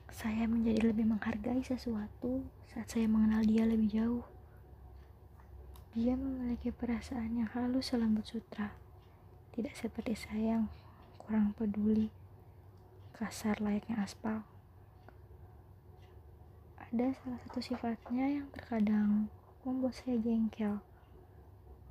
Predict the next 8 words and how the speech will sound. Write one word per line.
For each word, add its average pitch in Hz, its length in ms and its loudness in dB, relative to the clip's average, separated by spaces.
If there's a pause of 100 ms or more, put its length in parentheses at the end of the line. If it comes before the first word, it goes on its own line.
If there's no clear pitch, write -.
(720)
yaitu 240 400 0
menikmati 233 640 0
bahagianya 220 720 4
dengan 240 320 0
melihat 226 160 2 (160)
orang 220 160 4
lain 226 240 4
bahagia 226 480 8